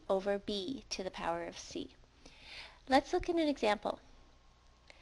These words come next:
Two over three all to the power of two can be written as two to the two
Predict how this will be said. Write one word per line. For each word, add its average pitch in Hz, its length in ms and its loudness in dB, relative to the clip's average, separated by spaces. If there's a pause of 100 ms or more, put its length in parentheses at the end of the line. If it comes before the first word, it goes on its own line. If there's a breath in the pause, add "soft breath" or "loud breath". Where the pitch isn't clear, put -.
(340 loud breath)
Two 302 480 4
over 269 320 6
three 185 560 -4 (100)
all 202 280 12
to 247 180 0
the 247 80 4
power 196 360 2
of 202 180 -2
two - 440 -4
can 240 140 0
be 233 140 4
written 208 320 0
as 175 480 -2
two 220 340 0
to - 160 -4
the 294 120 2
two 240 520 0